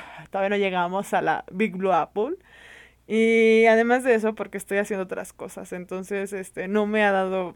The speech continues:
tiempo. Normalmente los episodios de Big Blue Apple los edito y ustedes no saben cuánto me documento para explicarles un podcast de quince minutos. Me toma días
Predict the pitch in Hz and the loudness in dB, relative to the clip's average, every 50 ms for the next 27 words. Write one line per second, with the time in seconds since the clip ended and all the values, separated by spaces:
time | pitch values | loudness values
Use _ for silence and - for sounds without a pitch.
0 | _ - 190 180 180 175 196 196 196 185 175 175 180 180 180 180 - 208 196 180 | _ -8 -8 -8 -6 -4 -4 -4 -4 -4 -6 -6 -8 -10 -10 -8 -8 -8 -6 -6
1 | 175 - 185 175 - - 190 185 185 175 180 175 170 170 175 170 160 175 175 175 | -8 -8 -12 -14 -10 -8 -6 -6 -6 -6 -6 -6 -6 -6 -8 -8 -4 -2 -2 -2
2 | 170 - 180 175 175 170 180 175 175 170 170 - - - - - - - - 196 | -2 -4 -8 -8 -8 -6 -6 -4 -4 -4 -6 -8 -12 -18 -20 -20 -14 -6 -4 -2
3 | 196 190 220 214 - - 220 208 202 202 196 185 196 190 - 196 196 190 196 196 | 0 0 0 -2 0 2 4 4 4 4 4 2 -2 -2 -2 0 0 0 0 -2
4 | - 202 185 185 185 180 - 185 180 - - 180 180 165 160 156 - 160 165 170 | -2 -2 -2 -4 -4 -6 -6 -6 -6 -6 -8 -8 -6 -6 -6 -6 -6 -8 -8 -8
5 | 170 170 - 165 160 - - - 104 170 175 _ - - - - - 156 175 180 | -10 -10 -8 -10 -8 -6 -6 -6 -6 -6 -10 _ -16 -14 -10 -10 -8 -8 -8 -8
6 | - 190 180 175 - 196 190 185 - 175 165 - - 85 - - - - 220 214 | -8 -10 -10 -4 0 0 0 0 -2 -4 -4 -4 -6 -10 -12 -8 -4 0 0 2
7 | 185 220 208 202 190 190 185 - - 165 156 - - - - - - - - - | 4 4 2 2 0 -4 -6 -8 -6 -6 -6 -6 -8 -20 -20 -20 -20 -20 -20 -20
8 | - - - 202 202 190 240 240 277 269 247 269 269 - - - - - - - | -20 -10 -4 -4 0 4 4 6 6 4 2 2 -2 -2 -4 -6 -8 -12 -14 -16